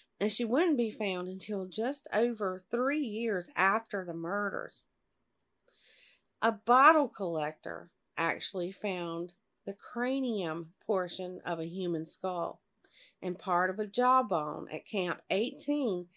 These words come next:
in nearby Butte County. And I say it's nearby, but it was actually about a hundred miles away from where she had went missing.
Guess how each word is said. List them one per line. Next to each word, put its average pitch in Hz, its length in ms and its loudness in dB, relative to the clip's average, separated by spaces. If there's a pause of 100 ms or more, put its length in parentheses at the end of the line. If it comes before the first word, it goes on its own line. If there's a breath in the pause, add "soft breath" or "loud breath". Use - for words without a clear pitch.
(260 soft breath)
in 226 180 4
nearby 226 480 6
Butte 170 380 -4
County. 220 560 -4
And 196 120 -4
I 202 100 -4
say 294 260 4
it's 226 240 2
nearby, 202 480 4
but 175 120 0
it 170 80 0
was 175 120 -2
actually 170 360 2
about 202 260 2
a 175 60 0
hundred 175 300 -6
miles 160 380 -2
away 160 340 -4
from 151 320 -6 (520 soft breath)
where 165 160 -2
she 165 180 -2
had 165 140 -2
went - 260 -10
missing. 175 380 -4